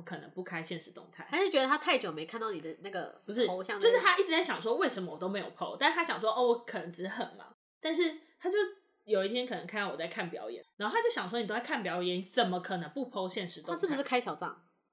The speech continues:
Speaker 2: 我们第一集开小账，然后去看你，哦，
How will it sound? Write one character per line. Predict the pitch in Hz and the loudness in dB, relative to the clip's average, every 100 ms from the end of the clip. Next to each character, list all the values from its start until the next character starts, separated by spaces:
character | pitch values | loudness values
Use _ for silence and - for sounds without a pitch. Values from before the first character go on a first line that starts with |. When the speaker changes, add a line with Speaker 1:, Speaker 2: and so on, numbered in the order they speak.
| _ _ _ _ _ _ _ | _ _ _ _ _ _ _
Speaker 2:
我 | 214 | 0
们 | 240 277 | 4 6
第 | 247 311 302 | 8 10 10
一 | 294 294 | 10 6
集 | - - 392 587 554 - | 2 2 6 8 6 12
开 | 330 415 | 12 12
小 | 427 277 | 12 12
账， | 262 | 12
然 | 370 | 12
后 | 311 | 12
去 | 311 | 12
看 | 320 415 320 | 10 10 10
你， | |
哦， | 220 | 6